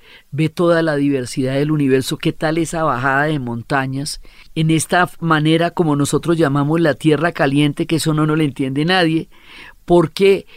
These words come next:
los pueblos están acostumbrados a mirarse desde las estaciones y resulta que nosotros no tenemos estaciones sino pisos térmicos.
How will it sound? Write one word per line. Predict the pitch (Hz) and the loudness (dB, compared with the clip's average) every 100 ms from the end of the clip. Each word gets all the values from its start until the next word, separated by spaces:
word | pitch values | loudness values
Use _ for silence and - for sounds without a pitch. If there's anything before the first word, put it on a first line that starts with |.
| - - - | -20 -18 -4
los | 165 165 | 0 0
pueblos | - 175 175 175 | 2 4 4 2
están | 165 - 143 | -2 0 0
acostumbrados | 156 165 151 147 135 139 139 143 | 0 0 0 0 0 2 2 0
a | 147 | -2
mirarse | 139 127 123 151 | 0 0 0 2
desde | 143 131 | 2 2
las | 123 - | -2 -4
estaciones | 123 - 120 175 160 147 143 - | -8 -6 -4 0 2 0 -4 -4
y | 143 | -2
resulta | 143 123 156 | -2 -2 -6
que | 151 | -4
nosotros | 135 120 147 | -6 -2 -2
no | 156 | -2
tenemos | 160 156 160 151 | -2 -2 0 -2
estaciones | 143 - 131 131 147 151 | -4 -4 -4 -2 -2 -2
sino | 151 139 123 | -2 -4 -4
pisos | 147 139 135 | -6 -4 -4
térmicos. | 156 139 131 151 - - | -2 -4 -6 -6 -6 -6